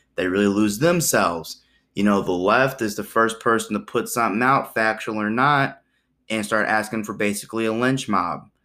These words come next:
You know, um, I know in this whole thing, you know, they want Rittenhouse to go to jail, serve his life in prison, yada, yada, yada. And I'm gonna cover some facts on whether that might be true, whether it might not be true here in a moment.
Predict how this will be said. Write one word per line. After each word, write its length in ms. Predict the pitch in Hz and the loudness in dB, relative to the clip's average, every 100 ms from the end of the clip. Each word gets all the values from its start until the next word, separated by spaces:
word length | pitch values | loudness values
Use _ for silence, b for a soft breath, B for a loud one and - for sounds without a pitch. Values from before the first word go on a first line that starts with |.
| _ _ _ | _ _ _
You 120 | - 95 | -8 -2
know, 360 | 95 92 90 - - | 0 0 -4 -8 -4
um, 540 | 95 92 87 85 - _ _ _ _ - | 0 0 -2 -6 -10 _ _ _ _ -4
I 80 | 104 | 0
know 680 | 113 123 131 127 123 127 - | 2 4 6 6 6 2 -4
in 180 | 113 120 | -6 -4
this 160 | 117 117 | -4 -4
whole 220 | 113 107 | -4 -4
thing, 580 | - 143 127 113 113 - _ _ _ - | -2 0 2 0 -4 -10 _ _ _ -8
you 160 | 110 110 | -4 0
know, 480 | 101 101 98 90 _ - | 2 2 -2 -6 _ -8
they 140 | 107 | -2
want 220 | 107 98 92 | 0 0 0
Rittenhouse 380 | 98 98 92 | -2 -2 -6
to 60 | 92 | -8
go 80 | 92 | -12
to 100 | 90 | -8
jail, 600 | - 127 127 120 123 113 | 0 4 4 6 4 2
serve 220 | 104 90 | -4 -6
his 100 | 87 | -4
life 240 | 90 87 | -6 -6
in 80 | 87 | -12
prison, 640 | - 127 123 117 117 117 110 | -4 2 2 2 -2 -2 -2
yada, 240 | 92 85 | -2 -2
yada, 240 | 85 85 85 | -6 -8 -4
yada. 580 | 104 107 107 104 98 b b b _ | 0 2 2 2 0 b b b _
And 80 | - | -2
I'm 60 | 113 | 2
gonna 140 | 113 | 2
cover 240 | 110 110 | 2 0
some 180 | 104 101 | 0 -4
facts 340 | 101 104 101 104 | -2 0 0 -4
on 40 | |
whether 140 | 95 | -4
that 60 | 90 | -2
might 220 | 113 117 | -2 -2
be 60 | 110 | -4
true, 260 | - 107 | -6 -4
whether 160 | 92 90 | -4 -4
it 60 | 87 | -6
might 160 | 90 | -4
not 180 | 110 117 | -2 -2
be 60 | 104 | -4
true 220 | - 104 | -6 -4
here 80 | 95 | -4
in 60 | |
a 40 | 90 | -2
moment. 460 | 113 123 120 117 | 0 0 0 -4